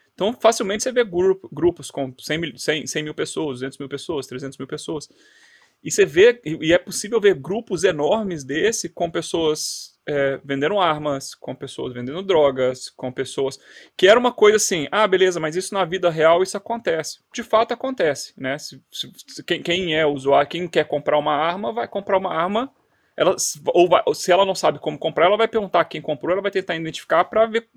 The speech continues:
como essa pessoa vai comprar uma arma. Agora, na hora que você divulga, né, que você é um comercializador de arma num grupo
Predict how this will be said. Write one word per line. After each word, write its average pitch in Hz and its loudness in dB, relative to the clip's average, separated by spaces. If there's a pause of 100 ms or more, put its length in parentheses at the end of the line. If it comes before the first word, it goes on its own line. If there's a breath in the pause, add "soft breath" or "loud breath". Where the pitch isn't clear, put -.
(340)
como 202 2
essa 208 -4
pessoa 208 -2
vai 202 0
comprar 202 -4
uma 220 -2
arma. 147 -4 (680 soft breath)
Agora, 156 4
na 151 0
hora 185 -2
que - -12
você 220 0 (100)
divulga, 160 -2
né, 131 -4
que - -14
você 156 -4 (140)
é 151 4
um 185 -2
comercializador 170 -2
de 170 -2
arma 135 0
num 160 -6
grupo 143 -6